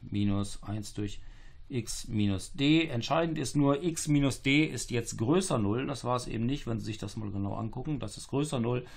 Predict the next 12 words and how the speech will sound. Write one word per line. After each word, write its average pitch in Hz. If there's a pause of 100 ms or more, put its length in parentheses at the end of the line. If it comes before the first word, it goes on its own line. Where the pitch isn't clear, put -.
(240)
und 117
damit 120
greift 117
das 110
Minuszeichen 107
hier 98
wirklich. 104 (800)
Und 196
dann 180
können 143
wir 107
ausrechnen, 123